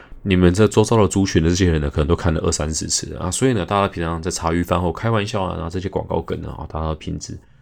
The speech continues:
我都可以这样朗朗上口啊，就像那个长周星驰的梗嘛，就，就是因为大家那个龙翔电影台重播那么多次，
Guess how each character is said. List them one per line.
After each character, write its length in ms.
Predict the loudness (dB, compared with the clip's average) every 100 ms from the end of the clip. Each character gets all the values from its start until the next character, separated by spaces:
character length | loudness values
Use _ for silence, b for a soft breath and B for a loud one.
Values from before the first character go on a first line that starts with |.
| b -4
我 80 |
都 60 | -4
可 120 | 0
以 40 | 0
这 80 |
样 120 | 0 0
朗 140 | -2
朗 140 | -2
上 200 | -4 -6
口 220 | -6 -8 -10 B B
啊， 80 | -4
就 100 | -2
像 280 | 0 0 0
那 80 | 2
个 100 | 2
长 220 | 0 0
周 160 | 2
星 180 | 4 2
驰 160 | 2 2
的 80 | 2
梗 160 | 0 -2
嘛， 340 | -6 -6 -4
就， 100 | -4
就 160 | -2 0
是 80 |
因 60 | 2
为 80 | 0
大 100 | 0
家 100 | 0
那 100 | 0
个 40 |
龙 140 | 2 2
翔 180 | 2
电 160 | 4 4
影 80 | 4
台 140 | 2
重 240 | 0 0 4
播 160 | 6
那 80 | 6
么 100 | 4
多 160 | 2 0
次， 240 | 0